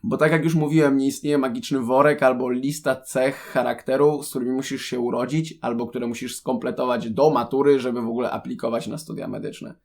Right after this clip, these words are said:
Jeśli wśród ludzi oglądających ten film jest ktoś, kto zastanawia się,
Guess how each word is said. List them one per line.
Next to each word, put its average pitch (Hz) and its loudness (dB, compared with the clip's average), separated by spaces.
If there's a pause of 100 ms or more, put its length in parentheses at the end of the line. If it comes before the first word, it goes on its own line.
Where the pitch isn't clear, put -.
(320)
Jeśli 151 -4
wśród 175 -4
ludzi 151 0
oglądających 139 0
ten 123 -4
film 120 -6
jest 127 -6
ktoś, - -8
kto 127 -10
zastanawia 135 0
się, - -8